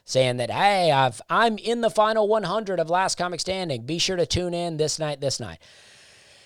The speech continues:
So I shared it. I didn't want to because I knew I didn't win, but I shared it. And then, um, you know, a person that I went to high school with, uh, in,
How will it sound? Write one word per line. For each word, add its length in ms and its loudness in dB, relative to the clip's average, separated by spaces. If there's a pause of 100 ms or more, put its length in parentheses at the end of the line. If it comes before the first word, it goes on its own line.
(140)
So 200 4
I 100 8
shared 400 6
it. 100 2
I 120 6
didn't 240 4
want 280 6
to 160 2
because 280 2
I 80 4
knew 180 2
I 80 8
didn't 260 -2
win, 300 -12
but 140 2
I 140 8
shared 460 8
it. 220 8
And 240 0
then, 720 0
um, 540 -6 (100)
you 140 -8
know, 420 -14
a 100 -6
person 540 2
that 100 4
I 160 6
went 220 -4
to 80 -2
high 180 -6
school 280 -6
with, 300 -10 (220)
uh, 60 -12
in, 280 -8